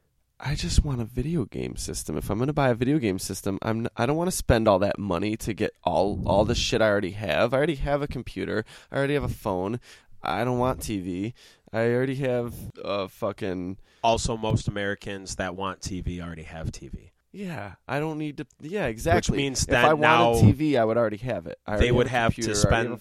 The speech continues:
Speaker 1: phone, all
Speaker 2: the
Speaker 1: that shit.
Speaker 2: cancellation fee of, you know, getting rid of their cable providers.
Speaker 1: Don't get me wrong. That's cool. I'm not trying to just be a hater. But I'm saying, like,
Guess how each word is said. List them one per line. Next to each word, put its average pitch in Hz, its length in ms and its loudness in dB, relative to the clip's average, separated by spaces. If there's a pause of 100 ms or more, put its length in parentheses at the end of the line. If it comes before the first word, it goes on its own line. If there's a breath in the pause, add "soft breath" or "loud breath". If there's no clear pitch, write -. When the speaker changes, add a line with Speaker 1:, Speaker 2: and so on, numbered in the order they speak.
Speaker 1:
phone, 98 300 -8
all 98 80 -10
Speaker 2:
the 113 120 2
Speaker 1:
that 104 120 0
shit. - 220 -14
Speaker 2:
cancellation 101 640 -2
fee 92 440 -2
of, 87 440 -8 (260)
you 95 100 -10
know, 85 120 -8
getting 95 260 -4
rid 101 180 0
of 90 100 -4
their 104 380 2 (100)
cable 92 320 -6
providers. 87 720 -4 (360)
Speaker 1:
Don't 165 200 0
get 202 140 -2
me 196 100 4
wrong. 135 460 4
That's 139 220 -2
cool. 110 260 -2
I'm 98 80 -6
not 120 140 -2
trying 127 240 -2
to 113 80 -6
just 104 180 -12
be 113 140 -2
a 104 60 -2
hater. - 420 -8 (440)
But 120 180 2
I'm 117 140 0
saying, 127 460 0
like, 101 340 -6